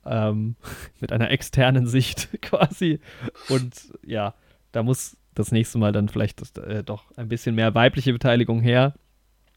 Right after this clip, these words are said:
Generell ein bisschen diversere Beteiligung, ist <laughs> relativ, relativ einseitig hier. Ähm, aber ich freue mich schon auf die nächste Oscar-Wette.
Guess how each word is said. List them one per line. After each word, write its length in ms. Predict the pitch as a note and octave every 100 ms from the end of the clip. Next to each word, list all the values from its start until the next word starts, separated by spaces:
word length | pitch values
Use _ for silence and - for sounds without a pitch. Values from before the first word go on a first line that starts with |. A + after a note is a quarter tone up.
| _ _ -
Generell 400 | D3 E3 C3 B2
ein 40 |
bisschen 220 | C3 C#3+ C#3
diversere 460 | A#2+ B2 C3 A#2
Beteiligung, 480 | G#2+ - A2 G#2+ A2
ist 200 | A2+ -
<laughs> 140 | B2 -
relativ, 500 | E3+ F3+ - C3 A#2+ - _ _ - - -
relativ 300 | C3 B2 A#2+
einseitig 540 | - G#2+ G#2 G2+ - -
hier. 300 | A2 G#2 -
Ähm, 500 | A2+ G#2 G2+ G2+ A2+ - _ _ _ -
aber 180 | C3 D#3+
ich 120 | -
freue 220 | B2+ B2
mich 100 | F#3
schon 120 | - C#3+
auf 80 |
die 120 | - C3
nächste 320 | C3 - -
Oscar-Wette. 460 | C#3+ D3+ D3+ E3